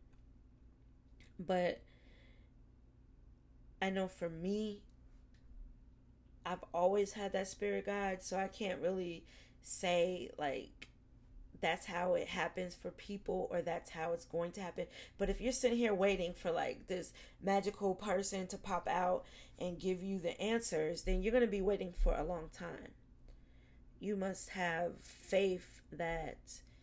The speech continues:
your spirit guides are out there and they're guiding you and they're going to give you the information that you need to guide others. You know, don't sit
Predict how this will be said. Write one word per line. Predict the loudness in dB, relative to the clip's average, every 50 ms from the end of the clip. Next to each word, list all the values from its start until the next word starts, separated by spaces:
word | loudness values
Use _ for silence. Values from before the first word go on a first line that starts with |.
| -20 -20 -20 -20 -20 -20 -20 -18 -8
your | -4 -2 0 0 -2
spirit | -4 -8 -6 -2 0 0 0 0 -2
guides | 0 0 0 0 0 -2 -4 -6 -8 -14 -16 -14 -14 -12 -10
are | -8 -8 -6 -4 -2
out | 0 0 0 0 0
there | 0 0 0 0 0 -2
and | -6 -6
they're | -6 -6
guiding | -4 -2 -2 -2 -2 -2 -4 -6
you | -8 -8 -8 -10 -10
and | -8 -6
they're | -6 -4
going | -2 -2 -2 -2 -2 -6
to | -10 -14 -10
give | -8 -6 -6 -6
you | -6 -6 -6 -6 -6 -8 -10 -16 -20 -20 -20 -20 -20 -20 -20 -16 -12 -8
the | -8 -8 -6
information | -8 -8 -8 -8 -10 -8 -8 -8 -8 -8 -10 -10 -8 -8
that | -8 -8 -8
you | -10 -10
need | -10 -10 -10 -10 -10 -10 -10 -10 -10 -12
to | -12 -10 -10 -10 -10 -10 -12 -14 -18 -20 -20 -20 -20 -20 -14 -10
guide | -6 -4 -4 -4 -4 -6 -8 -10 -8 -4
others. | -2 -2 0 0 0 -2 -2 -4 -8 -12 -14 -14 -16 -16 -18 -18 -20 -20 -20 -20 -20 -20 -20 -20 -20 -20 -20 -20 -20 -20 -20 -20 -20 -20 -20 -18 -12 -8
You | -6 -6
know, | -6 -6 -6 -8 -10 -12 -14 -16 -18 -8 -4
don't | -2 0 2 2 2 0 -2 -4 -8
sit | -8 -6 -2 0 0 0 -2